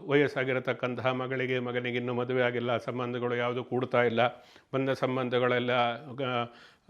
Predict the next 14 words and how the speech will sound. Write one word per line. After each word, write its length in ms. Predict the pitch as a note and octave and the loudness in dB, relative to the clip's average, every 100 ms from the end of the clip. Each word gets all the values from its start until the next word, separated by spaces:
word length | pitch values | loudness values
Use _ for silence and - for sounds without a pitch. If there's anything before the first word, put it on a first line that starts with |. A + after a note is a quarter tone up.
| C3+ C3+ B2 | -8 -6 0
ಡಿಸ್‌ಕನೆಕ್ಟ್ 560 | C#3+ - C#3 C3 - B2+ | 0 2 4 4 6 6
ಆಗ್ತಾ 300 | A#2+ - B2 | 6 6 6
ಇದೆ, 220 | A2+ B2 | 6 4
ಇಂತಹದ್ದೆಲ್ಲ. 560 | B2 B2 B2+ A#2 A2+ G2+ - _ | 2 4 4 6 4 2 -4 _
ಈ 100 | C3 | -2
ಮಕ್ಕಳ 420 | C#3+ A#2 - D#3+ D3+ | 0 0 2 2 4
ಸಂಬಂಧಿತವಾದ, 840 | D3+ D3 D3 D3 C#3+ D3 C#3+ C3+ | 4 4 4 4 2 4 4 6
ಅಂದ್ರೆ 360 | C3+ C3 D#3 F3 | 4 0 0 4
ಆಯಾ 360 | D3 D3+ D#3+ | 6 6 6
ವಯಸ್ಸಿಗೆ 600 | E3 D3 D#3 D3+ F#3+ F3+ | 6 6 6 6 4 4
ಸಂಬಂಧಪಟ್ಟಂಥ, 800 | D3 C#3+ D3 D3 C#3 C3 C3 B2+ | 2 0 0 0 0 -2 -2 -2
ಚಿಕ್ಕವರಾಗಿದ್ದರೆ 800 | C3+ D#3 D3+ E3+ D3 C#3+ C#3 D3 | -2 -4 0 2 4 4 2 0
ವಿದ್ಯಾಭ್ಯಾಸ 640 | C#3+ C3 C#3+ B2+ B2 B2 C3 | -2 0 0 0 0 0 0
ಅಥವಾ 500 | C3 - C#3 C3+ | 0 2 2 2